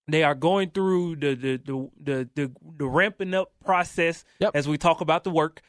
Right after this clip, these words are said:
Speaker 1: Um, they're going through the ramping up process now as they're in training camp slash preseason mode.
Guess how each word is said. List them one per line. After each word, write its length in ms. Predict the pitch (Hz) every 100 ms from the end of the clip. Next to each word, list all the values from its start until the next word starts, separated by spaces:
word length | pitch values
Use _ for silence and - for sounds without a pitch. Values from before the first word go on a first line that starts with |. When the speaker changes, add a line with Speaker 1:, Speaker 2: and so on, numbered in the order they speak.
| _ -
Speaker 1:
Um, 360 | 160 156 143 156
they're 160 | 147
going 260 | 139 160 190
through 100 | 190
the 60 | 170
ramping 300 | 170 170 160
up 100 | 151
process 380 | 165 151 156
now 260 | 156 156 156
as 40 | 131
they're 160 | 135
in 120 | 131 120
training 260 | 185 175
camp 200 | 151 175
slash 280 | - 143 127
preseason 480 | - 196 175 190 165
mode. 360 | 156 156 160